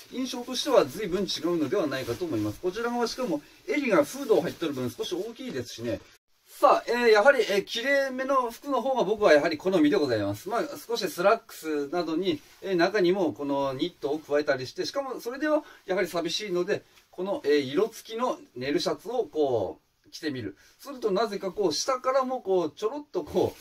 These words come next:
う色が出ることになって、これは非常にね、えー、大-、えー、嬉しい誤算でございますが、これはしかし色のレイヤードということで首元、腰元、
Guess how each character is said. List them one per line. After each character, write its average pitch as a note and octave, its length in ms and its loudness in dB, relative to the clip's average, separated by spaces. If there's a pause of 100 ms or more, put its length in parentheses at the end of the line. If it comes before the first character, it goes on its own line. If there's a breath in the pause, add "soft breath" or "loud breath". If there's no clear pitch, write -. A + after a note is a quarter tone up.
(200 loud breath)
う D#3+ 40 -8
色 G3+ 200 2
が D3+ 80 6
出 E3+ 120 4
る F3 80 2
こ D3+ 140 -4
と G3+ 80 -6
に F#3 80 -2
な D3+ 100 4
っ - 20 -4
て、 - 120 -10
こ - 100 -10
れ F#3+ 80 0
は C#3 60 0
非 F#3 160 -10
常 G#3 200 0
に G3+ 140 -6
ね、 F3 180 -2 (300 loud breath)
え F3 40 -2
ー、 E3 180 2 (360)
大-、 G3 200 -2
え D#3 180 0
ー、 D3 60 -2
嬉 G#3 300 -4
し F#3+ 40 -2
い - 20 -4
誤 B2 140 -6
算 B2+ 220 -8
で B2+ 60 -6
ご B2 120 -6
ざ A#2+ 100 -2
い A#2 60 -4
ま A#2+ 100 -6
す A2+ 60 -14
が、 G#2+ 80 -6
こ G2+ 100 -8
れ G3 80 -4
は G3+ 140 -4 (220 loud breath)
し - 100 -16
か G#3 100 0
し C#3+ 240 -8 (120)
色 D#3+ 260 0
の G#3+ 140 -4
レ E3+ 120 2
イ F#3+ 80 0
ヤ G#3 120 2
ー - 20 -6
ド D3+ 100 -8
と C3+ 140 -10
い B2 40 -8
う A2 40 -8
こ B2+ 80 -10
と E3 100 -10
で D3+ 80 -2
首 D3 300 -8
元、 F3 240 -4
腰 B2 260 -10
元、 C#3 260 -10